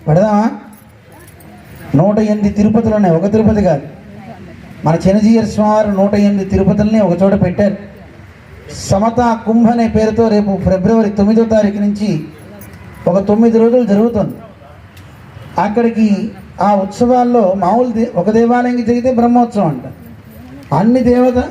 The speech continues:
దేవాలయాలకి జరిగేవి, అందులో మామూలు దేవాలయాలు కాదు, నూట ఎనిమిది దివ్య దేశాలు.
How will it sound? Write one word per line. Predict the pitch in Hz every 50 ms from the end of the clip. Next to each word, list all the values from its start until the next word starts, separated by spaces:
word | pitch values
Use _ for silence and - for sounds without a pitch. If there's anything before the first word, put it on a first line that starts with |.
| 233 180 185
దేవాలయాలకి | 214 233 247 247 247 247 247 247 247 247 240 226 202
జరిగేవి, | 202 214 220 220 208 170 151 151
అందులో | 151 175 208 233 240
మామూలు | 220 202 208 233 247 254 240
దేవాలయాలు | 247 247 233 240 240 240 233 226 214 196 175 -
కాదు, | 139 123 127 - - 208 - - - - - - - - 233 240 262 - 160
నూట | 202 226 240 240
ఎనిమిది | 240 240 240 240 -
దివ్య | 170 202 202 226 269 262
దేశాలు. | 254 247 226 220 - 180 147 131 -